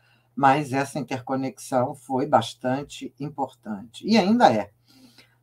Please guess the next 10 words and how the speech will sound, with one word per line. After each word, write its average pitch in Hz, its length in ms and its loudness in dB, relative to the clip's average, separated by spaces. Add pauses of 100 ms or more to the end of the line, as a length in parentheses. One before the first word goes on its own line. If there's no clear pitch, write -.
E 196 280 6
a 208 260 6
segunda 160 460 -4
característica 180 640 -2
é - 20 -4
que, 202 100 -2
à 208 60 4
medida 214 440 0
que - 120 -4
essa, 131 720 -6